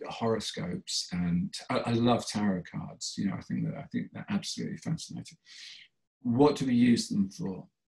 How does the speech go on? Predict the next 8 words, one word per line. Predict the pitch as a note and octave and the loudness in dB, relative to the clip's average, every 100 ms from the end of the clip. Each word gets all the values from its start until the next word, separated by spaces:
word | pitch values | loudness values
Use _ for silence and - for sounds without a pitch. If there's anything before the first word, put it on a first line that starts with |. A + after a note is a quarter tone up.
| _ _ _ _ - A#2+ | _ _ _ _ -4 6
And | A#2+ | 10
we | A#2+ | 10
use | B2 D#3 F3 D#3+ - | 10 10 10 8 4
them | G#2 G2+ G2 - _ _ _ - - - | 6 6 6 0 _ _ _ -20 -12 -4
to, | A#2 A2 | -2 -2
to | - - | -4 -6
kind | - G#2+ A2 | -4 0 2
of | G2+ | 2